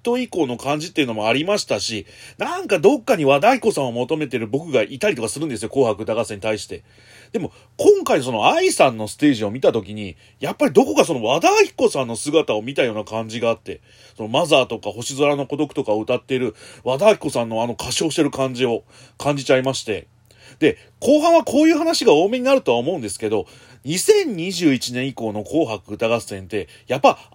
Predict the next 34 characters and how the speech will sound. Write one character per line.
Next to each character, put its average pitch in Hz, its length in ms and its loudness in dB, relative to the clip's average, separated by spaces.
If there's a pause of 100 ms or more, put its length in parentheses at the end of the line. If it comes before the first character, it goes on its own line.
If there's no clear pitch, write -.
(180)
新 403 260 4
し - 200 -2
い - 60 0
風 139 240 -2
を 135 80 4
吹 - 100 -12
か 240 140 0
す - 140 -6
意 127 80 -6
味 165 180 -4
合 185 100 0
い 185 40 -4
も 175 140 0
あ 247 40 0
る 311 100 0
の 196 120 -4
か 120 80 -2
な 113 100 -2
と 104 100 -10
思 139 140 -6
っ 160 40 -8
て 117 100 -6
る 101 100 -8
ん - 20 -16
で 90 80 -12
す 82 120 -18
よ。 80 60 -18 (500)
そ 320 320 2
う - 20 -6
な 392 120 4
っ 392 40 -12
た - 120 4
時 120 220 -2
に、 113 280 -8